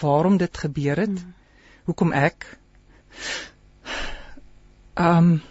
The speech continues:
Speaker 1: ek het nie my geloof verloor nie, maar, maar dit het definitief my geloof verander, hoe ek na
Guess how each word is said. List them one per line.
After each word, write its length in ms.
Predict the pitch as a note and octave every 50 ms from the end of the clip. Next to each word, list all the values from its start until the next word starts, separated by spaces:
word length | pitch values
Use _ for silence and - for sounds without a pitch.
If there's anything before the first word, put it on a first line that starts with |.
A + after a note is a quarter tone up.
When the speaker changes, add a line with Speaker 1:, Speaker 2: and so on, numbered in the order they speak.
| - - - - - - - _ _ _ _ - - - _ _ _ _ _ - _ _ _ _ _ _ _ _ _ _ _ _ - - - - - - - _ _ _ _ _
Speaker 1:
ek 120 | - G3 -
het 60 | A3+
nie 100 | B3 C4
my 100 | C4+ B3+
geloof 360 | - G#3 F3+ F3 F3 E3+ - -
verloor 380 | E3 D3+ D3+ D3 D3 D3+ C#3+ C3+
nie, 200 | C3+ B2 B2 C3 _ _ _ _ -
maar, 140 | F3 F3+ F#3
maar 220 | F3+ E3 E3 E3+ E3 -
dit 220 | - F3 - -
het 460 | F#3 F3+ F#3+ - _ _ _ - - - _ _ -
definitief 400 | G3+ A3 - A3+ - G3+ - -
my 80 | E3+ D#3+
geloof 360 | - E3 D#3 D3+ D#3 - -
verander, 340 | D#3+ - - D3+ D#3+ F#3 - - - - - - - -
hoe 220 | F#3 F#3+ G3 G#3+
ek 360 | - A3+ F3+ - - - - -
na 220 | F#3 F3 E3 D#3